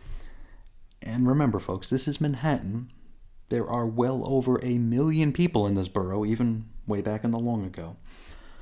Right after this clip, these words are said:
By now, Professor X has psychically chimed in. He confirms to the team that these three are in fact who they're after. You see, he sequestered himself with Cerebro for a few hours to get a better bead on the threat. And when he attempted to probe El Tigre's mind,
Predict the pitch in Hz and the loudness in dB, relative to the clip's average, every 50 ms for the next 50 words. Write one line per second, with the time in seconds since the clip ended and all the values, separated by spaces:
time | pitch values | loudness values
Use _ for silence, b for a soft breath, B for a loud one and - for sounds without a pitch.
0 | b b b b b b b b 185 202 226 196 160 139 117 98 107 139 165 165 | b b b b b b b b 4 6 8 8 10 10 10 8 6 4 4 2
1 | - - - 135 - 175 170 165 156 143 143 139 - 147 - - - 120 110 - | 0 0 0 2 4 4 6 6 6 4 4 4 2 0 0 2 2 0 2 2
2 | - 104 - 113 107 107 - - 110 101 98 98 98 117 120 110 95 90 85 85 | 0 0 0 0 0 0 0 -2 -2 0 0 0 0 2 2 2 2 -2 -2 -2
3 | 101 135 139 - 151 135 - - 160 151 143 147 156 165 165 - - 131 143 143 | 0 0 2 2 2 2 4 4 4 6 4 2 0 -2 -2 -2 -2 0 0 -2
4 | 143 - - 117 110 110 117 113 113 110 110 - 131 156 165 165 165 - 123 131 | -2 0 2 4 6 6 6 4 4 2 2 0 0 2 2 0 0 -2 -2 0
5 | 139 139 - 120 127 127 127 131 135 - - - 104 98 101 110 - - 110 92 | 0 0 0 0 -2 0 0 0 -2 -2 -2 -2 -2 -2 -2 -4 -2 -2 -2 0
6 | 98 92 95 107 117 113 101 - - 78 - - - - _ b b b b b | 2 4 4 6 6 4 2 0 -6 -8 -8 -10 -16 -20 _ b b b b b
7 | b b b b b b 107 - - 110 98 - 165 170 165 165 - 131 - - | b b b b b b -2 0 2 0 0 2 2 2 2 2 0 -4 -2 0
8 | 190 190 185 - - 113 104 98 98 104 101 95 95 101 117 143 160 - - - | -2 -2 0 0 0 2 2 2 2 2 2 2 2 2 0 0 0 0 -2 0
9 | 104 92 92 90 87 - 95 92 92 - - 101 92 - - 107 98 95 95 101 | 0 0 -2 -2 -2 -2 -2 -4 -2 -2 -2 -4 -4 -2 -2 -2 -2 0 0 -2
10 | 107 120 120 - 127 127 151 165 165 - 156 156 156 151 131 - 135 123 113 117 | -2 -4 -4 -4 -6 -4 -4 -4 -2 -2 -2 -2 -2 -4 -4 -2 0 2 2 2
11 | 110 117 - - 104 92 95 92 101 - - - 180 135 113 - - - - - | 2 0 -2 -4 -6 -6 -8 -8 -10 -10 -6 -2 -2 -2 -2 -4 -10 -16 -16 -18
12 | b b b b b b b b b b - 101 98 101 107 127 - - 123 120 | b b b b b b b b b b -8 -4 -2 -2 -2 -2 0 2 4 4
13 | 127 127 120 113 - - 143 139 139 143 120 127 120 - - - 170 165 156 143 | 6 6 6 4 2 2 2 2 4 2 2 2 0 -2 -2 0 2 6 6 8
14 | 139 131 127 - 131 131 127 - - 151 131 120 120 110 110 107 123 139 170 180 | 6 6 4 0 0 -2 -2 0 0 0 2 4 4 4 4 4 4 2 2 2
15 | 147 113 110 113 127 139 139 | 2 2 2 2 2 0 -2